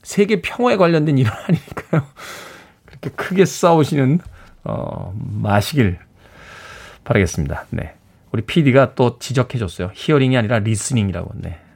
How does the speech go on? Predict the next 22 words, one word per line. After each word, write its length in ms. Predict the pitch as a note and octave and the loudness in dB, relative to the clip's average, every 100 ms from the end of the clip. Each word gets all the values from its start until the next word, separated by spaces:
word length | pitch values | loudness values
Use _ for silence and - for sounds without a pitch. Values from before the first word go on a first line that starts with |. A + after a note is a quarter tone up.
| _ | _
죄송합니다. 640 | - F2 F#2+ E2 D2+ E2 - _ | -8 -4 -4 -4 -4 -8 -10 _
네. 200 | - D2+ | -14 -6
영어를 320 | E2+ F#2+ G#2 G#2 - - - - - - - | -2 0 0 -2 -6 -18 -18 -18 -20 -20 -8
파주 260 | C#3+ C3+ | -2 2
영어 200 | G2+ A#2 | 4 6
마을에서 360 | C3+ B2 G#2 E2+ | 6 4 0 -2
배워서, 440 | F#2 E2+ - E2+ - | -6 -6 -8 -12 -12
예, 40 | E2+ | -8
본토와는 600 | - A#2 B2 B2 A2+ A#2+ | -4 -2 0 0 2 0
좀 140 | A2+ | -4
다른 400 | - G#2+ A2 E2+ - - - | -4 0 0 0 -6 -20 -8
해석들을 420 | A2+ A2 - G2+ | -4 -2 -2 -4
좀 120 | F#2 | -2
많이 220 | E2 F2 | -2 -2
합니다. 320 | - - G2 - - - - - - - _ | -4 -4 -6 -10 -18 -16 -14 -14 -16 -18 _
리스닝이 680 | A#2+ E3 E3+ - G3 G3+ G#3+ | 2 4 4 4 6 6 6
안 160 | D3 C3+ | 4 4
되다 200 | D3 C#3+ | 4 4
보니까. 420 | A#2+ A#2 A#2+ G2+ - - - | 2 0 0 -2 -8 -20 -4
<laughs> 800 | - - C#3 - E3 - - D3 - - - - - - - - - - _ _ | -4 -2 -4 -4 -6 -6 -4 -6 -6 -16 -14 -14 -16 -18 -20 -20 -20 -20 _ _
육공이팔 460 | D3 D#3 F#3+ F3+ G3+ | 2 6 6 6 6
님, 200 | F#3+ | 4